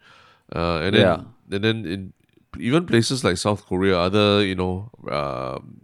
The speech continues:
Speaker 1: stressful Asian economies or what, it's only, like, eight percent lah.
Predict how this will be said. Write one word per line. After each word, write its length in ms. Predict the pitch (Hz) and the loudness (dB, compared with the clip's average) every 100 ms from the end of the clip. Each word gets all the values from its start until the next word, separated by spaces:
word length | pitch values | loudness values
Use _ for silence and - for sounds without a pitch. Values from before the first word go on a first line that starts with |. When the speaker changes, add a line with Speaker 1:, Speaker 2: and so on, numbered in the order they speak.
| _ | _
Speaker 1:
stressful 560 | - - 90 - 98 82 | -10 -4 -4 0 -2 0
Asian 400 | 87 87 90 87 | -2 0 -2 -4
economies 580 | 80 87 92 92 87 | -6 -6 -4 -6 -4
or 100 | 87 | -4
what, 180 | 80 73 _ _ - - | -4 -6 _ _ -20 -14
it's 120 | - 107 | -6 -2
only, 220 | 113 120 | 0 2
like, 140 | 92 | 0
eight 180 | - 95 | -2 -4
percent 320 | 92 87 95 98 | -4 -2 -2 -2
lah. 180 | 80 | -4